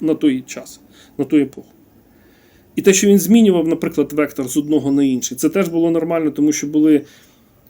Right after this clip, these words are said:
фактично це була епоха, така зміна феодального с-, е, ладу на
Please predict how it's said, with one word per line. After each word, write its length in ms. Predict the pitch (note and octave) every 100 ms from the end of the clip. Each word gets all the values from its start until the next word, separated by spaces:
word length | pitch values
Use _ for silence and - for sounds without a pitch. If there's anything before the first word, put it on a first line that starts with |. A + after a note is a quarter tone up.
| -
фактично 480 | - - C4 - F#3+
це 160 | F#3+
була 580 | F#3 E3+ E3+ E3 D#3 C#3 D3 - - -
епоха, 480 | - - G3+ E3+ D#3
така 320 | D3 - C#3+
зміна 420 | B2 C#3 G3+ G#3 F#3+
феодального 1000 | F3 F3 D#3 F#3 G#3+ F#3+ D#3+ D#3+ D#3+ D3+
с-, 220 | - -
е, 20 | D3+ D3 C#3+ C#3
ладу 360 | C#3+ E3 E3 D3
на 280 | C#3+ D3+